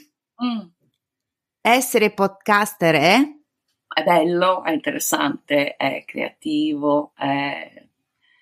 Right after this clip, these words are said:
Speaker 1: però, mm, è soprattutto, secondo me, comunicare, aver voglia di comunicare, comunicazione. Comunicazione che, ripeto, e qui si torna a quello che dicevo prima,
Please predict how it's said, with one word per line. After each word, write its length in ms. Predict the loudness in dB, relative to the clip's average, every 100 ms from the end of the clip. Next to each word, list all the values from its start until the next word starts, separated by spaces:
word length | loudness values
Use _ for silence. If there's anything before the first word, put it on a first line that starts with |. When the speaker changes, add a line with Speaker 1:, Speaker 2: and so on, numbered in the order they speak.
| _ _ _
Speaker 1:
però, 840 | 4 6 6 6 6 8 6 4
mm, 240 | 0 -2 -2 0
è 120 | 2
soprattutto, 600 | 0 -2 -8 -8 -6 -4
secondo 320 | -4 -4 -4
me, 140 | -2 -4
comunicare, 840 | -4 -4 -4 -4 -6 -6 -6 -10 _ _ _ _
aver 280 | -4 -2 2
voglia 380 | 2 4 2 0
di 100 | -2
comunicare, 760 | -4 -2 -2 -4 -6 -6 -8
comunicazione. 960 | -8 -6 -4 -4 -4 -4 -4 -4 -8 -12 _ _ _ _
Comunicazione 880 | -10 -6 -4 -2 0 2 2 2 0
che, 280 | -2 0 0 -2
ripeto, 480 | -6 -2 -4 -4
e 40 | -14
qui 140 | -10
si 180 | -10 -10
torna 260 | -8 -6 -6
a 40 |
quello 160 | -10 -12
che 100 | -12
dicevo 420 | -12 -12 -14 -16
prima, 360 | -12 -8 -8